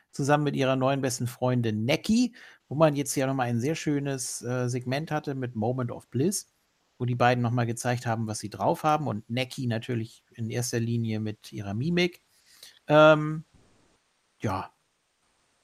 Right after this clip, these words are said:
also das war schon ziemlich gut. Haben wir ja schon angesprochen, das wirkte nicht sonderlich geskriptet, weil man da einfach gesagt hat, „Ihr beide seid so gut, ihr könnt euch da jetzt einfach mal was um die Ohren hauen.“ Und man hat es an noch einer Stelle gemerkt,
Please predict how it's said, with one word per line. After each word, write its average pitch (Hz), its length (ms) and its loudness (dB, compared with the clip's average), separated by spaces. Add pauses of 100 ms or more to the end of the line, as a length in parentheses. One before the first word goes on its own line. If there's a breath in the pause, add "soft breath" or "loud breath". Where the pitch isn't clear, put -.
also 160 180 4
das 202 280 4 (180)
war 180 220 6
schon 165 500 2 (340)
ziemlich 143 240 0
gut. 113 220 -2
Haben 165 140 4
wir 175 80 4
ja 165 40 4
schon 160 180 0
angesprochen, 143 680 0
das 120 200 -2
wirkte 147 320 2
nicht 151 240 0
sonderlich 143 560 2
geskriptet, 180 720 -2
weil 143 80 2
man 139 160 0
da 131 80 2
einfach 131 220 -2
gesagt 127 280 -2
hat, 127 160 -4
„Ihr 123 180 -2
beide 120 320 4
seid 107 240 -4
so 139 280 4
gut, 175 400 -2
ihr 147 120 0
könnt 156 220 0
euch 139 100 -2
da 139 100 0
jetzt 135 180 -4
einfach 160 180 0
mal 151 140 2
was 139 160 0
um 143 160 -2
die 120 120 -2
Ohren 156 360 2
hauen.“ 151 200 2
Und 151 100 -6
man 143 140 -2
hat 156 140 -4
es 147 100 -6
an 131 140 -6
noch 170 140 -8
einer 143 240 -6
Stelle 127 340 -6
gemerkt, 117 480 -2